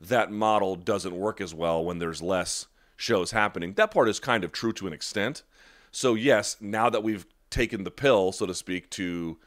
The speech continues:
work our schedule in lockstep with their schedule, there's a little bit of a challenge with this kind of a thing. But it's not like if they had U F C fucking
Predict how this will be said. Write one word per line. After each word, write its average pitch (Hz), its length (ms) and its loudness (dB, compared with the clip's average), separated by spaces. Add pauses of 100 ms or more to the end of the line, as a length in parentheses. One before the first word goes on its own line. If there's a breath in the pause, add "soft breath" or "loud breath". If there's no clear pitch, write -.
(500 soft breath)
work 107 520 4
our 104 120 6
schedule 101 440 2
in 95 140 -4
lockstep 95 580 -2
with 92 200 -2
their 85 400 -2 (380)
schedule, 82 680 -2 (440 soft breath)
there's 113 180 -2
a 95 40 -4
little 104 220 2
bit 113 120 0
of 117 100 -2
a 113 40 -4
challenge 131 640 2
with 127 100 -8
this 131 100 -6
kind 135 180 -2
of 131 60 -4
a 131 60 -6
thing. 139 300 -6 (420 soft breath)
But 131 160 6
it's 131 200 2
not 170 160 6
like 135 160 6
if 123 80 0
they 123 140 6
had 120 240 6
U 110 280 2
F 110 120 4
C 98 460 -2
fucking 87 640 -4